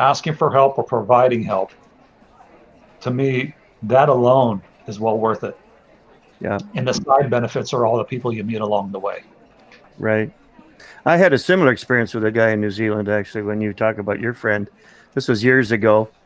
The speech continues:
Speaker 2: when our kids were young, still living at home. Uh, we had this D X contest or whatever, and I happened to meet this guy, then I just loved his New Zealand accent, and we continued on, and he said, "You know, I have, uh,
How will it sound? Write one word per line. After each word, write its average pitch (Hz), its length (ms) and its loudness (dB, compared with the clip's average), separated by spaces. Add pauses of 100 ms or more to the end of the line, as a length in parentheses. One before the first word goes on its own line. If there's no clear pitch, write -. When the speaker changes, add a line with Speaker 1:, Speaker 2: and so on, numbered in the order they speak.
Speaker 2:
when 123 120 -2
our 131 120 2
kids 120 280 -2
were 113 100 -4
young, 110 300 0
still 113 200 -8
living 107 260 -4
at 104 80 -6
home. 107 220 -6 (520)
Uh, 110 520 2 (760)
we 135 120 -8
had 151 180 4
this 127 300 0 (580)
D 170 180 6
X 151 240 0
contest 113 680 0
or 110 80 -2
whatever, 110 340 2
and 107 80 0
I 101 40 2
happened 107 240 0
to 110 60 -4
meet 120 240 -4
this - 160 -10
guy, 110 240 2
then 107 140 0
I 107 80 -2
just 104 260 -10
loved 110 220 -2
his 104 180 -6
New 110 120 -6
Zealand 107 360 -4
accent, 104 460 0 (420)
and 117 160 0
we 143 120 2
continued 127 560 0
on, 120 280 4
and 104 120 0
he 120 80 0
said, 123 220 0
"You 127 80 0
know, 131 160 4
I 160 220 4
have, 165 420 2 (540)
uh, 117 360 4